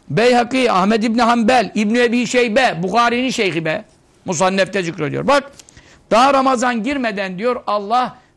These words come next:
vereceği sevapları, nafileleri, kimin ne teravih kılacağını, kimin ne nafile kılacağını hepsini bilir ve yazar. "Ve yektübü vizro ve şekkâhu kablen yedhule." Münafıklara da, fasıklara da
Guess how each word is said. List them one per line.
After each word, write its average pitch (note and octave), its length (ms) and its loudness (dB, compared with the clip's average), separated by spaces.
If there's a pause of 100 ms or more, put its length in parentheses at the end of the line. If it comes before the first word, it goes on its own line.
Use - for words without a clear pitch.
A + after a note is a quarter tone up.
vereceği G#3+ 460 -4
sevapları, G#3+ 680 -2
nafileleri, G3+ 680 -4
kimin A3+ 340 -6
ne A3+ 120 -6
teravih A3+ 400 -4
kılacağını, G3+ 600 -6 (300)
kimin A3 320 -6
ne A#3+ 120 -6
nafile A#3 400 -4
kılacağını G#3+ 340 -6
hepsini G#3 340 -10
bilir B3+ 280 -6
ve A3+ 60 0
yazar. F3+ 400 -4 (560)
"Ve F#3+ 60 0
yektübü A#3+ 440 -2
vizro A#3+ 400 -2
ve G3+ 60 -6
şekkâhu A#3+ 680 -2
kablen A#3 340 -2
yedhule." C#4 640 -2 (360)
Münafıklara A#3+ 760 -4
da, C4+ 300 -2 (480)
fasıklara A3 720 -2
da C4 360 0